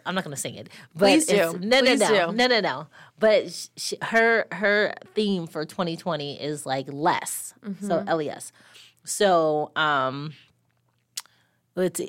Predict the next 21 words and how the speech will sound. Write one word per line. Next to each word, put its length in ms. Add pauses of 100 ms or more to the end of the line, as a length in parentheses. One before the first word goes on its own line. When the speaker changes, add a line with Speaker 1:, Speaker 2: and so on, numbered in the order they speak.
Speaker 1:
eating, 440
okay, 260
what 140
is 100
it? 260
Um, 540 (1000)
eating 420
good, 560 (240)
sleeping 500
good, 680 (680)
um, 640 (380)
oh, 160
looking 460
good 500
for 120
the 160
L, 380 (100)
eating 380
good, 400 (220)
sleeping 600
good, 600